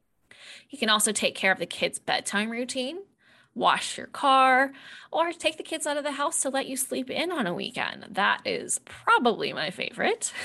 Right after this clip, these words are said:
<laughs> knowing that I can wake up slowly and not have to rush to make someone breakfast or wipe someone's butt or, you know, whatever it is that they are needing from me.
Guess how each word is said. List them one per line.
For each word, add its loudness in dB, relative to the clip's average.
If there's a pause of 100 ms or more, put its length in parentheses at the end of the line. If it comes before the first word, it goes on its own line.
(380)
<laughs> -8
knowing 4
that 2
I 2
can -4
wake 2
up 0
slowly 2
and -2
not 2
have -4
to -6
rush 0
to 0
make -4
someone 0
breakfast 2
or 4
wipe 2
someone's -2
butt 0
or, -2
you -10
know, -8
whatever -4
it -2
is -4 (440)
that 2
they 2
are 0
needing -6
from -10
me. -12